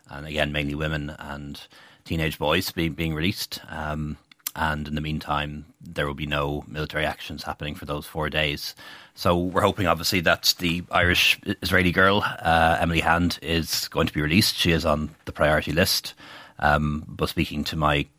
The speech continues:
contacts in, in the region, um, it's n-, ha-, even Hamas isn't clear exactly where everyone is. You know, it operates on the basis of cells. There's other groups involved too. So, uh, you know, we'll only know in the next few days as to whether, uh, she's one of those being released, but she's certainly on, on the priority list. So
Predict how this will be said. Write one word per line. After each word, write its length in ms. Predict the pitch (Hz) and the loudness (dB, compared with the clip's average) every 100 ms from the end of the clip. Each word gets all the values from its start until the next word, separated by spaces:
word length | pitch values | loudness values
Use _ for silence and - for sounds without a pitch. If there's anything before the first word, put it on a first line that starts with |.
| _ | _
contacts 520 | - 82 82 76 - - | -6 -2 0 0 -2 -4
in, 300 | 85 76 80 | -4 -4 -2
in 140 | 78 | -2
the 80 | 71 | 0
region, 420 | 78 76 76 78 - - - - - | 2 2 2 0 -4 -20 -20 -18 0
um, 480 | 80 78 78 71 - - | 2 4 4 0 -4 -12
it's 180 | - - | -10 -2
n-, 120 | 92 - - 71 - | -2 -4 -10 -18 -6
ha-, 200 | - 90 - | 0 0 2
even 200 | 90 82 | 0 2
Hamas 320 | 85 82 - | 4 4 2
isn't 240 | 87 85 | -2 -4
clear 200 | - 80 | 0 0
exactly 340 | 78 78 - 78 | 2 0 -2 -2
where 140 | 80 | 0
everyone 320 | 82 82 80 | 2 2 2
is. 320 | 82 101 - 55 | 2 2 2 0
You 100 | 80 | -2
know, 120 | 73 | 0
it 60 | |
operates 380 | 76 - 76 - | 0 0 0 0
on 80 | 80 | -4
the 60 | 73 | -2
basis 340 | 73 - 82 | -2 -2 -8
of 80 | 76 | 0
cells. 380 | 80 80 80 82 | 4 6 6 2
There's 100 | 78 | -2
other 160 | 76 | -2
groups 300 | 78 78 - | 0 0 -2
involved 360 | 76 73 76 - | -2 0 0 -2
too. 300 | 85 78 71 - - - | 0 0 0 -4 -20 -16
So, 520 | - 80 78 76 76 - | -4 2 4 2 -2 -6
uh, 120 | - - | -14 -12
you 180 | 80 82 | -6 -2
know, 120 | 76 | 0
we'll 120 | 76 | 2
only 220 | 80 76 | 2 2
know 260 | 73 78 87 | 2 4 4
in 60 | 80 | 2
the 60 | |
next 240 | 76 - - | 0 -2 -2
few 100 | 73 | 0
days 260 | 73 76 | 2 0
as 100 | 82 | -4
to 120 | - | -4
whether, 340 | 73 76 73 - _ - | 0 2 0 -2 _ -14
uh, 60 | - | -4
she's 240 | - 76 | -2 -2
one 140 | 76 73 | -2 -2
of 60 | |
those 220 | 73 73 | -2 -4
being 200 | - 73 | -4 -6
released, 360 | 71 73 - - | -4 -6 -8 -8
but 140 | - | -8
she's 220 | - 80 - | -6 -6 -4
certainly 320 | 76 78 71 | -4 -4 -6
on, 120 | 73 | -8
on 160 | - 73 | -10 -12
the 40 | |
priority 400 | - 73 73 73 | -8 -2 -2 -2
list. 300 | 73 71 - | -8 -8 -8
So 260 | - 76 | -4 -4